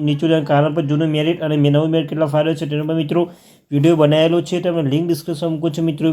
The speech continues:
એ પણ વીડિયો તમે અવશ્ય જોઈ લેજો, તમારા જેટલા માર્ક્સ સો ટકા નંબર લાગશે. તો મિત્રો તમે જોઈ શકો છો કે સ્ટાન્ડર્ડમાં અગિયારથી બારમાં વાત કરીએ મિત્રો, બારમાં એકસો પાંત્રીસ માર્ક્સ, ઈ ડબલ્યુ સી એકસો તેત્રીસ માર્ક્સ, એસ સી બી સી એકસો બત્રીસ પ્લસ, એસ સીમાં એકસો ત્રીસ માર્ક્સ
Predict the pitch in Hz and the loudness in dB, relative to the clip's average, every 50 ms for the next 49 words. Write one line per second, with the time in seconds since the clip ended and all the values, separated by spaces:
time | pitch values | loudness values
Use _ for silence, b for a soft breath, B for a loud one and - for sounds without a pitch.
0 | 147 143 160 156 156 147 151 170 160 156 151 151 160 165 165 160 151 147 143 151 | -2 0 -2 -2 -2 0 0 0 0 2 2 2 2 2 2 2 2 2 2 2
1 | 147 151 165 139 131 147 156 156 165 170 165 180 180 175 B B B B B B | 0 -4 -4 -2 0 0 0 2 2 2 2 0 -2 -4 B B B B B B
2 | 156 147 160 165 165 170 156 - 175 156 156 160 160 156 - 160 151 143 156 165 | 0 2 2 4 4 2 2 4 2 2 4 2 0 0 -4 -8 -8 -4 -4 -2
3 | 156 156 147 156 160 160 156 147 151 147 147 156 160 156 147 135 120 - - - | -2 -2 -2 0 0 0 2 2 0 2 2 2 2 2 2 2 0 -2 -8 -12
4 | 107 107 b b b b b b b 185 180 185 185 - 190 196 185 185 185 165 | -12 -12 b b b b b b b -6 -4 -4 -4 -2 -2 -2 0 0 0 0
5 | 170 170 - 185 175 170 180 175 - 175 160 175 170 156 147 143 143 - - 160 | 0 0 0 -2 -2 -2 -2 -4 -4 -4 -2 2 2 2 2 0 -2 -4 -2 0
6 | 156 160 160 165 170 160 147 127 110 - b b b b b b b b 160 151 | 0 2 2 2 2 2 0 -2 -4 -8 b b b b b b b b -4 -2
7 | 147 180 180 175 170 165 165 165 165 175 175 175 165 160 170 165 165 - 175 165 | 0 0 2 4 4 4 4 4 4 0 -2 0 0 0 0 -2 -2 -4 -4 -4
8 | 170 165 170 165 156 170 160 160 156 156 160 160 143 147 165 143 151 147 147 139 | -2 -2 -4 -4 -4 -2 0 0 0 0 -2 -4 -6 -6 -6 -2 -2 -2 -2 -2
9 | 143 156 165 170 175 170 165 170 - - _ _ _ _ _ _ _ _ - - | -4 -4 -2 0 0 -2 -2 -6 -14 -20 _ _ _ _ _ _ _ _ -10 -4
10 | 156 156 165 165 165 165 147 151 156 156 147 160 143 139 151 165 165 170 170 170 | 0 2 2 4 4 2 2 -2 -6 -6 -4 -4 -4 -2 -2 0 2 4 4 2
11 | 165 147 - - _ _ - 139 139 - - 170 156 160 151 - 165 143 143 - | 2 0 -4 -16 _ _ -8 -8 -6 -4 -4 -4 -2 -2 -2 -4 -6 -6 -6 -6
12 | 156 147 147 143 147 160 143 147 170 165 170 165 160 - - 139 139 135 - 165 | -4 -2 -2 -2 -2 -4 -2 0 2 4 4 4 2 -2 -6 -6 -6 -4 -4 -4
13 | 160 160 147 147 - 165 147 147 165 160 147 - - _ _ - 139 143 156 165 | -2 -2 -4 -4 -6 -6 -4 -2 -2 -4 -4 -6 -12 _ _ -4 0 2 2 2
14 | - - - - 147 143 139 143 - 170 151 151 147 - 156 147 147 - 165 170 | 0 -4 -10 -6 -6 -6 -6 -4 -6 -6 -4 -4 -2 -2 -2 -2 0 0 0 0
15 | 170 170 180 165 170 | 2 2 2 0 0